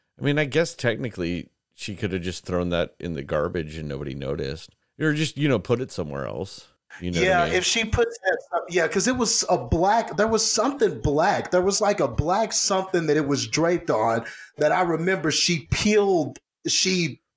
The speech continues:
Speaker 2: peeled the, the, the top part off of it. I, I do vividly remember that. And there was something black, like a head piece, or I can't say it was like a mannequin. It didn't look like a, it wasn't, like,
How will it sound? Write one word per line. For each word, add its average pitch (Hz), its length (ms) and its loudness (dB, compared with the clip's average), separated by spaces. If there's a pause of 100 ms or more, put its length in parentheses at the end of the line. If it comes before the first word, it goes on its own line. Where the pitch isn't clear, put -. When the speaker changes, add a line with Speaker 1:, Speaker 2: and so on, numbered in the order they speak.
(120)
Speaker 2:
peeled 208 380 2
the, 135 600 0
the, 127 600 2
the 135 180 0
top 185 340 -2
part 147 380 2
off 147 320 2
of 113 140 -2
it. 92 260 -4
I, 156 140 4
I 147 440 2
do 202 400 0 (320)
vividly 165 540 4
remember 147 400 2
that. 135 220 2
And 147 100 2
there 156 100 2
was 147 220 2
something 190 440 2
black, 165 380 2
like 127 280 0
a 113 100 0
head 185 460 4 (280)
piece, 196 540 2
or 147 320 2 (200)
I 180 100 2
can't 233 280 0
say 214 200 2
it 165 80 0
was 156 160 0
like 139 180 0
a 123 80 0
mannequin. 147 580 2
It 165 140 0
didn't 175 320 2
look 202 240 4
like 156 260 2
a, 127 240 2
it 180 120 4
wasn't, 185 340 2
like, 131 240 2